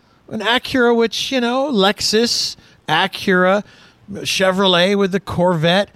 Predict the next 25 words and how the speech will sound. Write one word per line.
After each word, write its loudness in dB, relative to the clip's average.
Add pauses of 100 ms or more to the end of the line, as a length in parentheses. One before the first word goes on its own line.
(260)
they 2
make 0
cars 0
that 0
are 4
a 2
hundred -2
fifty, -4
hundred 0
eighty 0
thousand 0
dollars, 2
and -2
people 0
are 2
buying 0
them -6
as -10
fast -8
as -10
they 0
can -8
make 0
'em. 0 (400)
Yet, -2